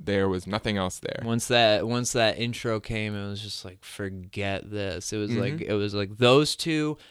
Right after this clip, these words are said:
Speaker 2: and Sheamus. Like,
Speaker 1: Yeah.
Speaker 2: four years ago, don't want anything to do with them. And, and all three of those people have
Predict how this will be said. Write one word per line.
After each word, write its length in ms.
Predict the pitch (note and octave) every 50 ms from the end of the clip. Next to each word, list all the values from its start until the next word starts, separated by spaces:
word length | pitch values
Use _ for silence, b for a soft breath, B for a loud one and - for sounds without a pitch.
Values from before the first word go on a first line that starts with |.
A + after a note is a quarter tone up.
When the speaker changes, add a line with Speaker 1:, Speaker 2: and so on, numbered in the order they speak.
| b b b
Speaker 2:
and 200 | A2+ A2+ G#2+ G2+
Sheamus. 640 | - - - - G#2 G#2 G#2 F#2 E2+ E2 - - - F2+
Like, 80 | F2
Speaker 1:
Yeah. 80 | F#2+ - -
Speaker 2:
four 340 | - - - C3+ C3+ C3+ C3+
years 280 | C3+ C3+ C3 C3 B2+
ago, 520 | C3 C3+ B2+ C3 C3 B2+ B2 B2 A2+ - - -
don't 380 | - A#2+ A#2+ A#2+ A#2+ A#2 - -
want 380 | A2+ A2+ A2+ A2+ A2+ A2 - _ _ -
anything 520 | A2 A#2+ B2 B2 A#2 A2+ A2+ A#2+ A2 G#2+
to 100 | G#2+ G2+
do 180 | G2+ G#2+ G#2 G2+
with 220 | G2 F#2 F#2+ -
them. 280 | - A1 B1+ C#2+ - - b b b b b b b b b -
And, 640 | G#2+ G#2 G#2 A2 A2 A#2 A#2 A2 A2 G#2+ G2+ G#2 G2
and 240 | G2 G2 F#2+ G#2+ A#2
all 180 | D3+ F3 F3
three 240 | D#3+ - - B2 A2+
of 80 | G#2+ G2
those 180 | F#2+ F2 F2
people 360 | - - F#2 F2+ - - D#2+
have 120 | E2+ D#2